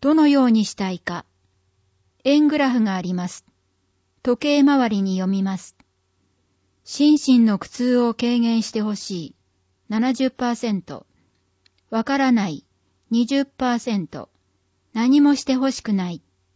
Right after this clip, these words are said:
九パーセント。延命治療を受けたい。一パーセント。グラフ終わり。九、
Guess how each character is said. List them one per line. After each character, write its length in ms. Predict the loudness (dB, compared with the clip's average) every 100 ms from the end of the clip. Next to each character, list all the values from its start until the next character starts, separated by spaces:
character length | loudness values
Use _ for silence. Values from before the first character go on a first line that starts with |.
| _ _ _ _
九 240 | -6 -4 -2
パ 180 | -2 -2
ー 40 |
セ 180 | -2 -4
ン 100 | -6
ト。 240 | -10 -16 _ _ _ _ _ _ -4
延 240 | 2 4
命 220 | 4 2
治 140 | 0 0
療 200 | 0 0
を 120 | -2
受 160 | -6 -8
け 40 |
た 180 | -8 -10
い。 160 | -10 -16 _ _ _ _ _ _ _ -10
一 240 | -10 -8
パ 220 | -4 -4
ー 40 | -4
セ 200 | -4 -6
ン 100 | -6
ト。 240 | -10 -16 _ _ _ _ _ _ _ -8
グ 120 | -4
ラ 140 | -4
フ 300 | -4 -4 -8 _
終 100 | -10
わ 140 | -8
り。 200 | -8 -14 _ _ _ _ _ _ _ _ _ _ _ _ _ _ _ _ _ _ _ _ -8
九、 380 | -2 0 -2